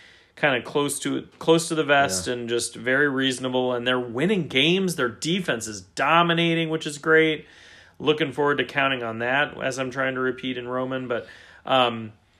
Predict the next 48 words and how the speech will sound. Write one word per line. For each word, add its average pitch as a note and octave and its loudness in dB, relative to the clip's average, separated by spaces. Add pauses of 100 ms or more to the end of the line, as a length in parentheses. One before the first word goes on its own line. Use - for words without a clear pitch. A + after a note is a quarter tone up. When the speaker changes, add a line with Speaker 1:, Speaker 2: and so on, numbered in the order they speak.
(100)
Speaker 1:
Jaylen D3+ 2
Samuels, D3 2
fourteen C#3+ -2
for C3+ -6
twenty-nine, B2+ -4
three B2+ -4
for A#2+ -2
eleven A#2+ 0
through A#2 -8
the A#2 0
air. A#2+ 4
That A#2 0
was A#2+ -2
kinda A#2+ -2
lame. A#2 -2
Connor's B2 0
gonna A#2 -6
be A2+ -4
back G#2+ -6
this F#2 -10
week, G2+ -12
so B2 -2
Speaker 2:
Good. G2+ -6
Speaker 1:
that G#2+ -4
should G#2+ -10
be G#2+ -8
Speaker 2:
Good. F#2 -8 (180)
Speaker 1:
a A#2+ 0
little B2 4
more A2+ 0
impressive A2 -2
running-wise, G#2+ -8
'cause A2 -8
that C3+ 4
team A2 -4
really G#2 -8
needs G2+ -12
a G2 -10
solid G2 -4
Speaker 2:
Mm-hmm. G2 -10
Speaker 1:
running G2+ -12
game, G2+ -10
and G2 -16
Samuels G#2 -10 (220)
has - -4
shown, G3 0
but A2+ -2
not A#2 -6